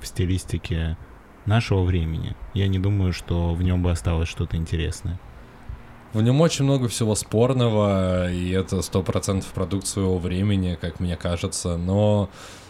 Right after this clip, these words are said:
Speaker 2: забавно смотреть на такие штуки, и как это было раньше, и насколько люди реально <laughs> безумные вещи делали.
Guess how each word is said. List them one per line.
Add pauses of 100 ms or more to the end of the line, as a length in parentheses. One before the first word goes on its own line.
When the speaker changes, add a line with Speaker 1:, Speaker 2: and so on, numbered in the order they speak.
(140)
Speaker 2:
забавно
смотреть
на
такие
штуки,
и (260)
как
это
было
раньше,
и
насколько
люди (140)
реально
<laughs>
безумные
вещи
делали.